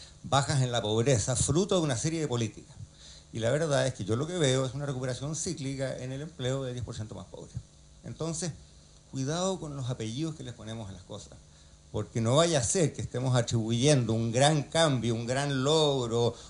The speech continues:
una variación histórica, ¿no es cierto?, a algo que no es más que, y creo que la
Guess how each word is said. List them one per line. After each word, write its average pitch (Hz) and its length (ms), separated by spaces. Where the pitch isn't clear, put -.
una 135 200
variación 135 460
histórica, 113 560
¿no 117 80
es 117 80
cierto?, 127 340
a 156 160
algo 175 180
que 160 100
no 165 100
es 160 80
más 151 380
que, 120 300
y 110 60
creo 104 180
que 90 80
la 95 220